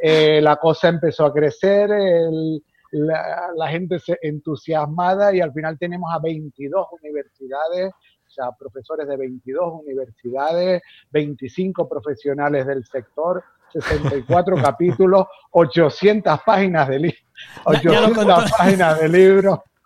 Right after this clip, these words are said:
Speaker 1: O sea que ha sido realmente, ahí se ha reflejado mucho el compromiso de la gente con sus reflexiones. La verdad es que, mm, estoy convencido de que va a ser un libro muy potente. Ya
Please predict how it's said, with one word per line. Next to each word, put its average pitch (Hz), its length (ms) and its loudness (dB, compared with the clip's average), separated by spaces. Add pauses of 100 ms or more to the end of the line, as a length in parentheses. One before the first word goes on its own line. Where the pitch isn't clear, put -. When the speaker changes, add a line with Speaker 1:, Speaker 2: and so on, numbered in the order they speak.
(420)
Speaker 1:
O 156 80 2
sea 160 360 4
que 156 100 0
ha 151 120 4
sido 185 920 4
realmente, 175 720 0
ahí 180 400 0
se 190 100 -2
ha 180 180 -2
reflejado 160 680 -2 (220)
mucho 185 220 -8
el 160 100 -8
compromiso 156 880 -8 (320)
de 139 100 -6
la 127 140 -4
gente 165 380 -8
con 165 140 -6
sus 147 200 -10
reflexiones. 151 920 -6
La 151 120 -4
verdad 143 240 -2
es - 120 -12
que, 170 220 -4 (400)
mm, 139 480 -14
estoy 151 240 -12
convencido 151 720 -6
de 156 120 -6
que 143 100 -4
va 139 100 0
a 135 80 -10
ser 147 160 -8
un 139 180 -8
libro 147 640 -6
muy 147 200 -12
potente. 156 600 -8
Ya 160 280 -2